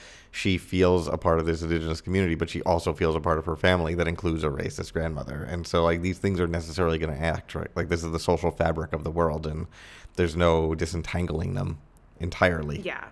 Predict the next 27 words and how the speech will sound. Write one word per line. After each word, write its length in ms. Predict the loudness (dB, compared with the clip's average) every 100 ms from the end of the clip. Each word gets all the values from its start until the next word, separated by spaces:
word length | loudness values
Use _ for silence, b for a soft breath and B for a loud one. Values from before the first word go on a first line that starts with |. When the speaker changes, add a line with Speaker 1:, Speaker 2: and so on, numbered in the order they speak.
| -20 _ 2
Speaker 2:
Obviously, 640 | 2 2 -4 0 0 2
like, 160 | 0 0
we 80 |
had 100 | -4
started 340 | -2 0 0 -2
this 120 | -4
off 480 | -4 0 0 -2 -8 -10
last 320 | -4 -4 -2
time 240 | -2 -2
talking 260 | -2 -4 -2
about 140 | -4
how 100 | 0
I 200 | 2 2
hate 440 | 2 0 2 0 0
novels 380 | -2 0 -2 -4
that 100 | -4
are 80 |
the 80 | -6
blanks 360 | -4 -4 -4 -4
blank. 480 | -4 -4 -6 -10 -18 -18 -6
Speaker 1:
Yeah. 200 | -4 -4 -4
Speaker 2:
And 120 | -6
of 60 | 0
course, 200 | 2 2
they 120 | 0
have 140 | 0
to, 80 | 0